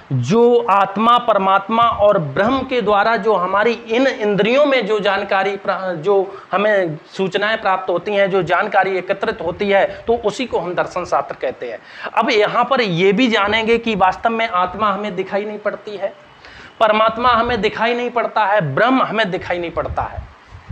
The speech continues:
हम क्या करते हैं? इसका अनुभव करते हैं।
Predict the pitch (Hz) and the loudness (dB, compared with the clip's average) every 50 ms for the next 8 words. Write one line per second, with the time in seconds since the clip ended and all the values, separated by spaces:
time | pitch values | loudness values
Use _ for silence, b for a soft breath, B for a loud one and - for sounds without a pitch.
0 | - - - 185 220 202 - 196 180 175 170 170 160 151 - 190 196 185 208 226 | -14 -6 -4 -4 -4 -2 -2 0 0 0 0 -2 -4 -4 -2 -4 -4 -4 -4 -6
1 | 190 160 - - - 196 185 - 165 160 151 143 156 190 - - 170 147 135 - | -8 -10 -8 -4 -4 -4 -2 -2 -4 -6 -6 -6 -8 -10 -8 -4 -4 -4 -4 -4
2 | - 135 117 - - | -8 -12 -12 -12 -16